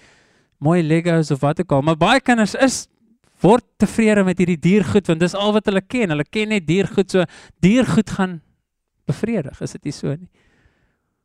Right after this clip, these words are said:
Waarvoor jy honger is, gaan jy vol raak. As jy honger is vir duur goed, gaan duur goed jou vol maak. Goedkoop goed, goed gaan jou nie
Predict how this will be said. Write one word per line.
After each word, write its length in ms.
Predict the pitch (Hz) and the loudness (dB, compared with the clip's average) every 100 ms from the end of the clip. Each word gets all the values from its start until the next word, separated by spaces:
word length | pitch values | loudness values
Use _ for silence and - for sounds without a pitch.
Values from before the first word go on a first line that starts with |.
| _ _ | _ _
Waarvoor 320 | 147 208 247 | 2 4 4
jy 120 | 233 185 | 4 4
honger 300 | 170 254 247 | 4 4 2
is, 160 | 190 - | 2 0
gaan 180 | 196 185 | -4 -2
jy 280 | 180 180 - - _ _ - | -2 -2 -6 -16 _ _ -4
vol 220 | 226 214 | -2 -2
raak. 180 | 139 - _ _ | -4 -12 _ _
As 140 | 127 185 | -4 0
jy 80 | |
honger 320 | 170 156 226 220 | 2 2 0 0
is 160 | 196 | -2
vir 100 | - | -4
duur 280 | 151 190 - | -2 -2 -2
goed, 140 | 185 - | -4 -4
gaan 180 | 185 156 _ _ - | -8 -8 _ _ -2
duur 220 | 165 208 - | 0 2 0
goed 180 | 196 | 0
jou 60 | 165 | -2
vol 220 | - 202 196 | 0 -2 0
maak. 180 | 135 - | -6 -4
Goedkoop 320 | 202 - 190 - | -6 -4 -6 -4
goed, 160 | 196 147 | -6 -6
goed 240 | - 185 - | -6 -8 -6
gaan 160 | 180 | -8
jou 60 | 175 | -6
nie 160 | 180 | -6